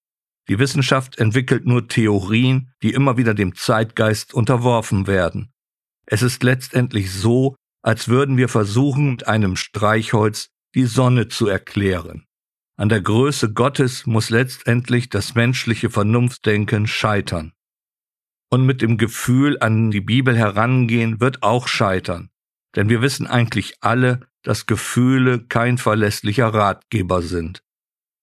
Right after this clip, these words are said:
Es gibt nur den einen einzigen Zugang zur Bibel, und das ist der Glaube. Im eigentlichen Sinn ist hier das Vertrauen gemeint.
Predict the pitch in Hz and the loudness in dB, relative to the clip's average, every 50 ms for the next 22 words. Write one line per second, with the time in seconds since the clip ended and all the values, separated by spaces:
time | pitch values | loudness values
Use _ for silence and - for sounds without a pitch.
0 | _ _ _ _ _ _ _ - 110 - - - 151 143 139 - 139 139 123 120 | _ _ _ _ _ _ _ -8 -8 -6 -2 -2 -2 -2 0 0 0 0 2 2
1 | 110 110 113 - 120 113 120 127 135 143 139 131 127 - 107 107 123 127 127 - | 0 0 -2 -2 0 0 2 2 2 2 2 0 -2 -2 -2 0 0 0 0 0
2 | - 117 104 110 101 - - - 139 131 120 117 110 104 - - - 107 95 107 | -2 -2 0 0 -2 -2 -2 -2 -2 0 0 0 -2 -2 -4 -2 -2 -2 -2 -2
3 | 107 107 107 110 113 113 117 120 110 110 _ _ _ _ _ _ - - 123 117 | -4 -2 0 0 0 2 2 0 0 -2 _ _ _ _ _ _ -2 0 2 2
4 | 123 113 - - 120 - - - 139 135 127 123 123 117 107 104 104 95 90 87 | 2 0 0 -2 -6 -4 0 0 0 0 2 2 2 2 2 2 0 0 -2 -4
5 | - - - _ _ _ _ _ _ _ _ _ _ _ _ - 123 113 104 - | -8 -10 -10 _ _ _ _ _ _ _ _ _ _ _ _ -6 -4 -2 0 2
6 | 120 135 147 139 123 135 127 - 135 120 107 98 113 123 139 147 135 - - - | 2 2 2 2 2 0 0 2 2 0 0 2 2 2 2 2 0 -2 -6 -10
7 | - - - 127 127 123 117 110 - - - 95 - - - - 113 120 123 117 | -8 -4 0 0 0 0 0 -2 -2 -2 -4 -4 -6 -6 -2 0 0 2 2 2
8 | 110 107 95 95 90 90 90 87 82 82 80 - _ | 2 0 0 0 -2 -2 -2 -4 -4 -6 -8 -14 _